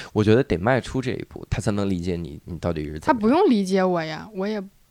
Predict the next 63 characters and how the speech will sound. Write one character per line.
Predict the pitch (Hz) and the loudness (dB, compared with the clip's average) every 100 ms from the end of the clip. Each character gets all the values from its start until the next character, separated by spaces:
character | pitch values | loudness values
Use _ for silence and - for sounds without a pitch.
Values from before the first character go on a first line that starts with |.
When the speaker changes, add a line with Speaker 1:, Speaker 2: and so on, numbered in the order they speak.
| _ _ 220 - | _ _ -16 -8
Speaker 2:
不 | |
需 | 247 262 | -4 6
要 | 262 | 8
他 | 254 269 330 294 311 | 8 8 10 10 10
们 | - | 8
理 | |
解 | - 254 254 | 8 8 10
我。 | 247 247 | 10 6
Speaker 1:
啊。 | 214 415 622 494 | 2 -2 -4 -4
<laughs> | 320 269 - - | -6 -10 -12 -4
你 | 101 | 0
的 | 127 | 2
想 | 131 | 2
法 | 120 | 2
跟 | 117 131 | 4 4
我 | 113 | 2
太 | - 139 | 2 0
不 | 113 | 0
一 | 104 | -4
样 | 98 95 | -4 -4
了。 | - | 2
Speaker 2:
就 | |
是， | 392 403 370 | 4 4 2
Speaker 1:
<laughs> | - | 2
Speaker 2:
对 | 403 | 6
啊， | 392 | 8
我 | 359 302 | 8 6
觉 | 294 | 4
得 | 370 | 2
他 | 359 415 | 4 4
们， | 349 349 339 294 - | 6 4 2 -2 -6
对， | 294 | -2
有 | 262 262 | 2 2
些 | 254 349 | 4 4
东 | 330 359 | 4 2
西 | 330 | 4
我 | 285 | 2
也 | |
不 | 294 277 | 2 0
理 | 254 | 0
解 | 254 220 | 2 2
他 | 202 247 | 2 0
们 | 254 | 0
呀， | 202 | -2
没 | 190 196 | 0 0
必 | 233 | 2
要， | 294 277 | 4 4
<laughs> | |
没 | 226 240 | 4 4
必 | |
要 | 311 311 | 4 4
非 | 302 | 4
让 | 294 | 2
他 | 277 | 2
们 | 262 | 0
理 | 214 202 | 0 -2
解 | 202 | -4
我。 | 185 175 180 | -4 -8 -10
他 | 208 294 | -4 -2
们 | |
知 | 311 320 | 0 4
道 | 330 294 | 4 4
我， | 208 180 | 2 -6